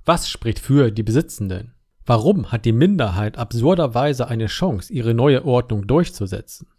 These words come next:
Popitz nennt hier die Organisationsfähigkeit der Privilegierten. Das Interesse der Privilegierten ist organisationsfähiger. Indem sie anderen helfen,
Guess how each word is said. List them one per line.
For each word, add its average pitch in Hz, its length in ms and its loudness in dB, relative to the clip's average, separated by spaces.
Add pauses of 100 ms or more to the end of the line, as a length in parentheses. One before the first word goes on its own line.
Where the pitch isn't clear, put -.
(160)
Popitz 208 500 0
nennt 110 200 -4
hier 131 220 -2
die 117 280 -6
Organisationsfähigkeit 123 1500 -2
der 110 80 -2
Privilegierten. 131 840 -4 (180)
Das - 160 -4
Interesse 120 640 -2 (140)
der 117 80 -2
Privilegierten 107 800 -2
ist - 360 -2
organisationsfähiger. 123 1400 -2 (200)
Indem 135 380 2
sie 135 160 -2
anderen 185 380 0
helfen, 135 520 -4